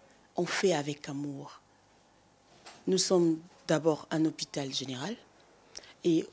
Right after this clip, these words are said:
au centre de tout, c'est le malade, le patient, qui est notre objectif. Au-delà de ça, nous donnons avec le cœur parce que vous remarquez, même l'infirmière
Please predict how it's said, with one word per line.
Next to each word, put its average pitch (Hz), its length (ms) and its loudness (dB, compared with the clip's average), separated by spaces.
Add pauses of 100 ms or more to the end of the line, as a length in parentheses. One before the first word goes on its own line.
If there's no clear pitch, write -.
au 170 120 0
centre 208 360 2
de 165 120 2
tout, - 220 -6
c'est 160 200 2
le 156 100 4
malade, 151 420 0
le 147 100 -6
patient, 170 480 -2 (680)
qui 214 340 2
est 214 160 4 (160)
notre 180 460 2
objectif. - 880 -4 (1000)
Au-delà 214 560 6
de 285 100 -2
ça, 196 360 -2 (300)
nous 185 100 2
donnons 214 460 4
avec 165 360 2
le 151 80 -2
cœur 147 260 -2
parce 175 180 -2
que 208 120 -2
vous 185 140 4
remarquez, 202 440 4
même 294 420 10 (640)
l'infirmière 233 1120 6